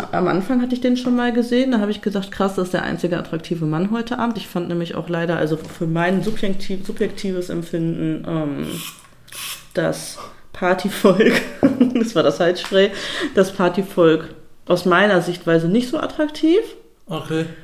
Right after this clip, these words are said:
Speaker 1: Da waren ein paar Frauen, die fand ich ganz okay, von den Männern, nee, die haben mir, mir persönlich nicht so zugesagt. Und da war aber halt ein Mann,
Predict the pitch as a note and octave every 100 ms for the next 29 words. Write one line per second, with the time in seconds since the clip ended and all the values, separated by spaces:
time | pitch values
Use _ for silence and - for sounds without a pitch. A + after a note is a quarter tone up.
0 | - - - F3 F3+ G3+ G#3 F#3+ - G#3+
1 | A#3 A3 G3+ G3 G3+ G3+ G#3 G3 F#3+ F#3
2 | F3+ F#3 - - - - C#4 C4 C4+ C#4
3 | C4+ A3+ G#3+ G#3 G#3 G#3 G#3 G3+ G3+ G3+
4 | G3+ - - - - G3 F#3 - F#3 G3
5 | F#3+ F#3 - E3 F#3+ A3 A#3 F#3+ F3+ F#3+
6 | F#3 F3 F3 E3+ E3 D#3 D#3 D#3+ D#3 D3
7 | C#3+ C#3 D#3 E3+ E3 D#3+ F3+ F3 F3 E3
8 | - G3 G3+ G#3+ G3+ G#3+ A3+